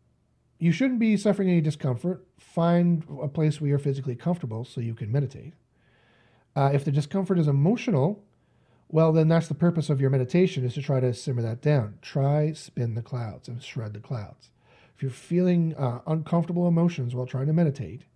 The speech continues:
no problem. While you're trying to find your center and go into configuration mode,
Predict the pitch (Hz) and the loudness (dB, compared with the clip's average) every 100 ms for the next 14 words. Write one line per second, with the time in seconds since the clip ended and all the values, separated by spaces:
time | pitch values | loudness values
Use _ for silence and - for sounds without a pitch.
0 | _ _ _ _ _ _ _ _ _ _ | _ _ _ _ _ _ _ _ _ _
1 | _ _ _ _ _ _ 113 127 - 156 | _ _ _ _ _ _ -4 -4 0 2
2 | 156 135 - - _ _ - 120 143 127 | 4 2 -6 -18 _ _ -12 -6 -2 -2
3 | - 139 135 139 147 139 135 123 120 131 | 0 0 0 0 0 0 0 -2 -2 -4
4 | 123 135 139 131 139 170 - 90 57 139 | -4 -6 -4 0 2 0 -4 -14 -14 -18